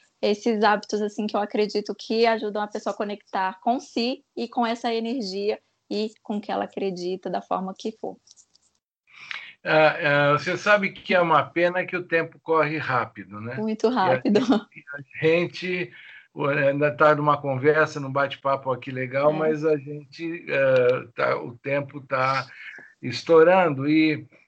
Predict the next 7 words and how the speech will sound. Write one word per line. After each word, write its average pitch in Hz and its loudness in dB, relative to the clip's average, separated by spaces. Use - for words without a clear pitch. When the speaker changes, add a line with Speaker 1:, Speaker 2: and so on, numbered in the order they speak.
Speaker 2:
eu 165 -2
queria 190 4
lhe 165 -10
perguntar: 165 0
existe 196 -4
algo 175 4
que, 135 -6